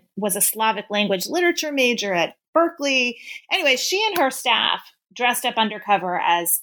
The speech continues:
as peasants. And what they described was basically what we would call sexual harassment and assault now, right? Just completely rampant, which is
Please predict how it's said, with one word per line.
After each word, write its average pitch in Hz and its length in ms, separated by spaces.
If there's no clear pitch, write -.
as 190 220
peasants. - 640
And 208 300
what 403 200
they 381 100
described 233 480
was 185 140
basically 190 460
what 196 160
we 226 120
would 208 160
call 196 240
sexual - 340
harassment 175 480
and - 100
assault - 480
now, - 280
right? - 200
Just - 380
completely 233 680
rampant, 175 640
which 202 200
is 214 280